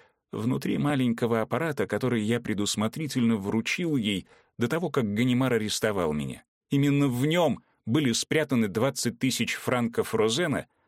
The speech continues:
а также жемчуга и бриллианты леди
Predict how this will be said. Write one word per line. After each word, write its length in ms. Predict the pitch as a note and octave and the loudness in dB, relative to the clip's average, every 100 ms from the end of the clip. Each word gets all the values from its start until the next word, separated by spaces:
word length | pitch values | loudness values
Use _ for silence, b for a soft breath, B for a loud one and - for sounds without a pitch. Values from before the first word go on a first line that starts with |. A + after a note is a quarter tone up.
| _ | _
а 120 | - | -4
также 440 | C#3 F3+ C#3 C3+ | 0 0 0 0
жемчуга 600 | A#2+ A2 A#2 - A2 A#2+ | 2 2 2 0 0 2
и 120 | C#3+ G#2+ | 0 0
бриллианты 760 | F#2+ G#2+ G2 A2 A#2+ G2+ G2+ | 0 0 2 2 0 -2 -2
леди 460 | F#2 G2 F2 F2 | 0 0 0 -4